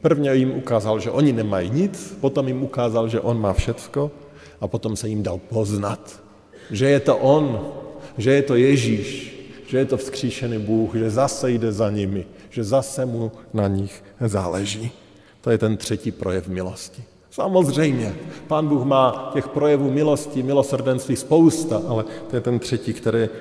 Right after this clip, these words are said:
který vidíme tady v této situaci a s kterým on přichází za člověkem i v dnešní době. Kolik už jim toho ten Pán Ježíš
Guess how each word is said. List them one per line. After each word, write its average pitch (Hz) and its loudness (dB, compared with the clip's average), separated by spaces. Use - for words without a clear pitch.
který 113 -2
vidíme 110 -2
tady 113 -4
v - -12
této 101 -6
situaci 110 -2
a 92 -6
s - -12
kterým 98 -2
on 98 -4
přichází 98 -6
za 95 -2
člověkem 95 -6
i 107 -2
v 87 -12
dnešní 92 -4
době. 87 -6
Kolik 180 4
už 156 0
jim 160 0
toho 120 -2
ten 113 -4
Pán 113 -2
Ježíš 92 -6